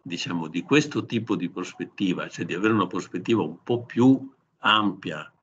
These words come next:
un po' meno miope su una monocultura del sostegno,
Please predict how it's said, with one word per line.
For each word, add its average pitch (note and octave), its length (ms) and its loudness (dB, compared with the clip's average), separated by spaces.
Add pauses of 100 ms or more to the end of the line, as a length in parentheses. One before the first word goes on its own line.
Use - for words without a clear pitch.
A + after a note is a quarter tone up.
(120)
un F2+ 180 -6
po' F#2+ 160 -8
meno G#2+ 440 4
miope F#2 540 0
su - 180 -12
una F2 100 -4
monocultura F2+ 720 -2
del F2+ 140 -4
sostegno, E2 800 -6